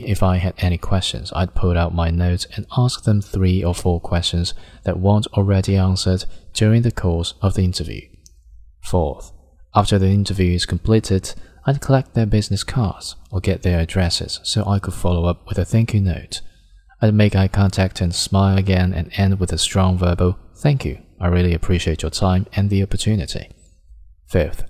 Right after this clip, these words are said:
the next day I send the thank you card. I follow up with the recruiter or contact person that coordinated the interview with the question, "When can I expect a response, yes or no, or next steps?"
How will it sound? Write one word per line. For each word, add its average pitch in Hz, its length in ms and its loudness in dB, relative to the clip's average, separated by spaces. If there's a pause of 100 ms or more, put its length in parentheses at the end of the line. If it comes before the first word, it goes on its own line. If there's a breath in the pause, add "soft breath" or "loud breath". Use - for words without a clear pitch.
(260)
the 107 60 0
next 143 260 0
day 95 180 4
I 95 140 0
send 90 480 2 (120)
the 98 100 -2
thank 107 240 0
you 78 100 -4
card. - 400 -8 (460 soft breath)
I 107 100 2
follow 143 360 4
up 131 140 0
with 101 160 0
the 92 120 0
recruiter 101 580 2 (220)
or 98 120 -2
contact - 420 0
person 90 420 2
that 85 160 -2
coordinated 87 720 0
the 87 180 -6
interview 90 540 0 (320 loud breath)
with 101 100 -4
the 98 120 0
question, - 500 0 (580)
"When 151 300 4
can 127 160 2
I 117 200 0 (100)
expect - 600 -4 (160)
a 98 40 2
response, 92 760 -2
yes 87 300 -2
or 90 60 0
no, 87 320 2 (200 loud breath)
or 101 120 -2
next 101 240 0
steps?" - 500 -4